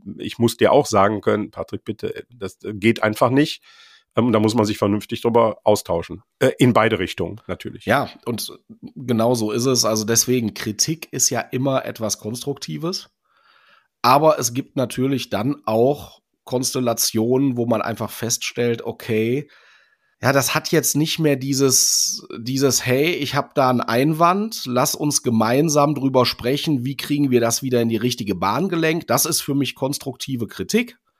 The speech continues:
Speaker 2: Auch mal zu sagen, „Yo“, ne, ich sag das ja ganz klar, „Hör mal,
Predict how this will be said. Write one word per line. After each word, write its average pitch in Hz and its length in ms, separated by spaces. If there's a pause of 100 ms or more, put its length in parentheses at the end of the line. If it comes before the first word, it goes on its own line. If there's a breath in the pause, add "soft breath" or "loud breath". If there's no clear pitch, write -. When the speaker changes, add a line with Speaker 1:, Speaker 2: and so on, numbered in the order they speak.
Speaker 2:
Auch 147 220
mal 151 160
zu 139 160
sagen, 131 380
„Yo“, 147 480
ne, 143 280
ich 127 80
sag 131 160
das 131 160
ja 127 140
ganz 123 220
klar, 131 160
„Hör 135 80
mal, 117 280